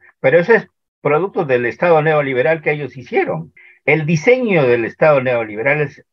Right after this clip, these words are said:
es catastrófico. O sea, eh, define al Estado como subsidiario del mercado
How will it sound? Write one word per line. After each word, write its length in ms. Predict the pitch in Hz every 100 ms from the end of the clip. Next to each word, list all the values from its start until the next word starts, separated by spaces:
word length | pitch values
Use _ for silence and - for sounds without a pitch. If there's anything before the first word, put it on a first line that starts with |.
| -
es 160 | 123 -
catastrófico. 760 | - - 85 - 180 80 73 _ _ _ _ -
O 120 | 98
sea, 340 | 139 110 - _ _ _
eh, 360 | - 98 92 92
define 440 | 123 127 185 202
al 120 | 151 120
Estado 360 | - 165 170
como 240 | 147 127 110
subsidiario 720 | 220 175 160 135 139 135 110
del 160 | 90
mercado 680 | 90 90 95 - 92 98 254